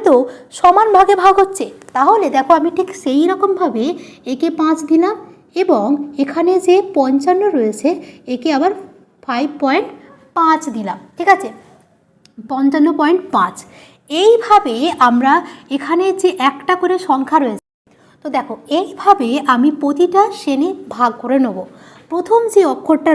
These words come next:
রয়েছে, এখানে রয়েছে এখানে ছেচল্লিশ। এখান থেকে আমরা কি করব? এক বাদ দেব এবং পরেরটাতে আমরা কি করব? সেই একটাকে এতে হাফ আর ওতে হাফ দেব। তো এইভাবে করে আমরা বসাবো প্রতিটা ক্ষেত্রে। এখানে আমি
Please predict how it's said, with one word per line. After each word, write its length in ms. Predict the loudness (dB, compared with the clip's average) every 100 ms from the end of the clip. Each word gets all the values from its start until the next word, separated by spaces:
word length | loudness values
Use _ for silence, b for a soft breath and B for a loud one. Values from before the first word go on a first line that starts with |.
| 2
রয়েছে, 260 | 2 0 -6 -2
এখানে 220 | 2 4 4
রয়েছে 200 | 2 2 2
এখানে 180 | 2 0
ছেচল্লিশ। 520 | -4 -4 -4 -8 -10 -16 _ b b b -10
এখান 180 | -4 -2 0
থেকে 140 | 2 2
আমরা 140 | 2 0
কি 60 | 0
করব? 160 | 0 0 0 0 -2
এক 60 | -4 -2 2
বাদ 160 | 2 2 -2
দেব 160 | 0 0 -4 -6 -4 -2
এবং 220 | -2 -2 -6 -10 B B _ 0
পরেরটাতে 560 | 2 2 2 0 2 -2
আমরা 120 | -2 -6
কি 60 | -6
করব? 160 | -4 -2 -4
সেই 160 | -2 0 0
একটাকে 400 | -2 -2 -2 -2 -4 -2 -4
এতে 160 | 0 0 4
হাফ 200 | 2 2 0
আর 80 | 0 2
ওতে 200 | 0 0 0
হাফ 180 | 0 -2 -6 -10 -6
দেব। 140 | -4 -6 -10 -14 B B B
তো 60 | -8 0
এইভাবে 360 | 0 4 4 4 2
করে 120 | 2 4
আমরা 140 | 2 2
বসাবো 340 | 0 0 -2 0 0
প্রতিটা 360 | 0 -2 -6 -6
ক্ষেত্রে। 320 | -6 -8 -18 -20 B B B -12
এখানে 220 | -2 0
আমি 100 | 2